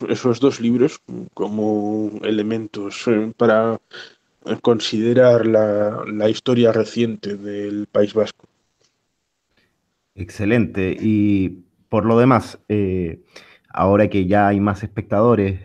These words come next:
Speaker 2: y que ya estamos casi finalizando, vuelvo a decir que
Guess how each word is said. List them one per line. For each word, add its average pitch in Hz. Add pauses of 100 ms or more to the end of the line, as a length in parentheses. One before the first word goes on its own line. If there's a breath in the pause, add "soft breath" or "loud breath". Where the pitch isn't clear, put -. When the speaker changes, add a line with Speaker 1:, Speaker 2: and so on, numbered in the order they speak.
Speaker 2:
y 98
que 90
ya 92
estamos 98 (760)
casi 95
finalizando, 104
vuelvo 107
a 110
decir 120
que 95